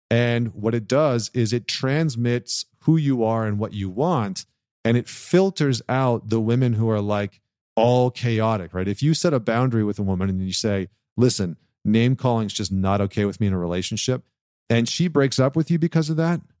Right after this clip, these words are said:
great. See you later. You know, like, that's all right. What you will tolerate in a relationship communicates to your partner what they can get away with, what they can do, how they can behave.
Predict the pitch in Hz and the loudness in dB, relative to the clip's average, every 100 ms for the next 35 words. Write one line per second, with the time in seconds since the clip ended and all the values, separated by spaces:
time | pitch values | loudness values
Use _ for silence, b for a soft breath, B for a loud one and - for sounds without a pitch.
0 | _ - 110 170 143 - - _ _ _ | _ 0 4 4 4 -4 -10 _ _ _
1 | - - 156 185 180 165 - - _ _ | -4 2 4 4 4 2 -2 -10 _ _
2 | - 107 104 117 110 101 - 127 147 165 | 0 2 4 2 2 -2 -2 -2 0 0
3 | 165 160 143 98 - _ _ _ 101 131 | 0 0 -2 -4 -12 _ _ _ 2 4
4 | 175 165 170 147 123 - - 147 165 151 | 4 0 2 2 0 -4 0 2 4 2
5 | 113 104 101 - 110 107 104 110 131 - | 2 0 -2 -2 0 2 0 0 -2 -4
6 | 104 - 98 90 _ _ - 110 107 107 | -6 -4 -4 -6 _ _ -6 -2 0 2
7 | 156 208 160 - 104 92 - - 95 92 | 2 2 0 0 -2 -2 -4 0 0 0
8 | - 101 90 90 87 82 _ _ _ _ | -2 -2 -2 -2 -6 -8 _ _ _ _
9 | _ _ 117 110 113 107 104 90 80 95 | _ _ 2 2 0 0 -2 -2 -2 0
10 | 135 143 147 143 - - 107 104 170 110 | 2 2 0 -4 -14 -18 -4 -2 2 2
11 | 131 139 120 127 127 101 90 80 101 135 | 2 2 2 2 2 -2 -6 -2 -2 0
12 | 139 127 127 127 127 127 123 | 0 0 0 0 0 -2 -6